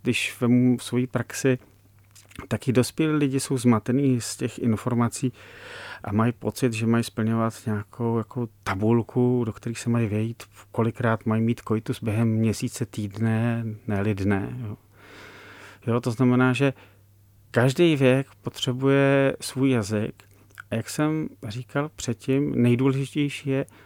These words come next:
zastavit se v čase a začít se ptát vlastně, co to dítě chce vědět, protože ono někdy nepotřebuje ten technický popis. Jemu stačí jenom informace, že děti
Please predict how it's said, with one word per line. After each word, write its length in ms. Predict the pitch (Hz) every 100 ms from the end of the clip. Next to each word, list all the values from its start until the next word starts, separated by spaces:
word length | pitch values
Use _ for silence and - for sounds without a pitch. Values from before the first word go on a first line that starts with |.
| -
zastavit 360 | - 143 175 185
se 100 | 175
v 60 |
čase 360 | - - 143 -
a 60 | 135
začít 260 | 135 -
se 160 | - 180
ptát 420 | - 165 156 151
vlastně, 260 | 143 - 147
co 120 | -
to 120 | -
dítě 240 | 139 - 143
chce 320 | - - 151
vědět, 320 | 151 147 139 -
protože 300 | 123 123 131
ono 260 | 131 143 - - - - - - - - - - - -
někdy 260 | 123 135 131
nepotřebuje 520 | 143 240 - 208 180
ten 160 | 151
technický 480 | 127 131 - - -
popis. 600 | 113 104 - 101 - - - _ _ -
Jemu 220 | 110 135
stačí 500 | 131 - 127 - -
jenom 260 | 151 151 143
informace, 840 | 120 - 143 151 139 - 175 185
že 420 | 196 123 120 117 120 _ _ - - _ _ _ _ _ -
děti 600 | 135 - 175 175 180